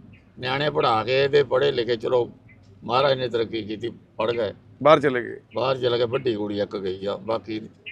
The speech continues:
Speaker 1: ਇੱਕ ਕੁੜੀ ਤਾਂ
Speaker 2: ਇਹਦੇ ਕੋਲੇ ਕੀ ਸੀ ਉਦੋਂ ਬਾਈ ਕੋਲੇ?
Speaker 1: ਉਦੋਂ ਗੱਡੀਆਂ ਸੀ ਦੋ ਤਿੰਨ।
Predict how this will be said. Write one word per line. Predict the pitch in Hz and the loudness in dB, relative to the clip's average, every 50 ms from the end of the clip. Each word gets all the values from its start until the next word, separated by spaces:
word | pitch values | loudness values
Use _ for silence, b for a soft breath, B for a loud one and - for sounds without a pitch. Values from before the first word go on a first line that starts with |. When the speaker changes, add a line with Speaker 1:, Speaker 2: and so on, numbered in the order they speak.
| - - _ - | -20 -12 _ -6
Speaker 1:
ਇੱਕ | 117 101 101 | -6 -6 -6
ਕੁੜੀ | 98 92 110 110 107 107 | -10 -10 -8 -6 -6 -4
ਤਾਂ | 104 107 | -2 4
Speaker 2:
ਇਹਦੇ | 170 180 185 185 | 6 8 8 8
ਕੋਲੇ | - 190 190 175 | 8 8 6 4
ਕੀ | - 175 180 | 4 2 2
ਸੀ | 165 165 165 | 4 4 4
ਉਦੋਂ | 160 156 151 | 4 4 4
ਬਾਈ | 147 147 147 | 4 2 2
ਕੋਲੇ? | 127 131 131 131 - - - - _ _ _ _ _ - - - _ - - - - - - - | 2 -2 -4 -6 -6 -12 -16 -20 _ _ _ _ _ -20 -20 -20 _ -20 -20 -20 -20 -20 -18 -14
Speaker 1:
ਉਦੋਂ | - 95 101 104 107 | -10 -10 -8 -6 -8
ਗੱਡੀਆਂ | 104 98 107 110 117 120 | -8 -8 -8 -8 -6 -6
ਸੀ | 135 135 | -4 -4
ਦੋ | 120 127 123 | -2 -2 -2
ਤਿੰਨ। | 117 120 117 117 113 | -2 -4 -6 -8 -10